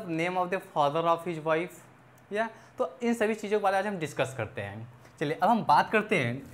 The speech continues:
ध्यान दीजिएगा कि विलियम शेक्सपियर at the first time, at the first time, विलियम शेक्सपियर was, do you know, in love with, इस चीज़ को ध्यान दीजिएगा जल्दी, शायद I think कहीं पे ज-, दिया नहीं है उतना। तो विलियम शेक्सपियर was in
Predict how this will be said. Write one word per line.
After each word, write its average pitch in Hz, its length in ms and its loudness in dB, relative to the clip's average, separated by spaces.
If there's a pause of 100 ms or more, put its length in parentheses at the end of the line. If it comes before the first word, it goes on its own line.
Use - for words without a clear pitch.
(180)
ध्यान 160 200 2
दीजिएगा 135 400 2 (460)
कि 247 80 2
विलियम 214 460 4
शेक्सपियर 220 800 4 (320)
at 202 120 2
the 247 60 4 (140)
first 180 360 0
time, 101 200 -4 (1200)
at 185 160 0
the 233 140 0
first 190 260 4
time, 147 240 0
विलियम 214 240 4
शेक्सपियर 254 600 2
was, 226 360 2
do 208 120 0
you 262 100 4
know, 302 100 0 (200)
in 202 200 6
love 165 240 4
with, 120 320 0 (1300)
इस 208 180 0
चीज़ 214 180 -2
को 220 80 2
ध्यान 180 180 2
दीजिएगा 208 260 2 (120)
जल्दी, 214 300 0
शायद 196 280 4
I 190 100 2 (100)
think 208 280 -4
कहीं 185 180 -4
पे 190 80 -4
ज-, 190 160 -4 (140)
दिया 143 240 -2
नहीं 220 180 -4
है 170 220 -2
उतना। 127 240 -6 (480)
तो 233 80 0
विलियम 208 260 4
शेक्सपियर 226 360 0
was 143 440 2
in 202 100 2